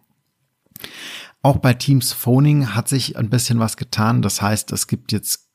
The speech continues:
die neue Queues-App. Ähm, die App erleichtert uns die Verwaltung von Kundenanrufen, zum Beispiel für den Callcenter-Agent oder den Callcenter-Leiter.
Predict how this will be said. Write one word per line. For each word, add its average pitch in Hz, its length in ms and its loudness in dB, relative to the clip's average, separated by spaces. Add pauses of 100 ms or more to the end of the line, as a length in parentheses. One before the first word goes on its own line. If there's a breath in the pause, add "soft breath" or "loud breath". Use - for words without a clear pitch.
(160)
die 104 120 2
neue 104 300 2
Queues-App. 127 840 -2 (680 loud breath)
Ähm, 104 420 2
die 113 140 0
App 123 280 -4
erleichtert 107 560 -2
uns 110 280 -2
die 101 140 -2
Verwaltung 104 560 -2
von 95 380 -6
Kundenanrufen, 123 800 0
zum 101 160 -4
Beispiel 98 280 -2
für - 200 -10 (200)
den 90 140 -4
Callcenter-Agent 107 1200 0
oder 87 180 -8
den 87 140 -12
Callcenter-Leiter. 95 880 -4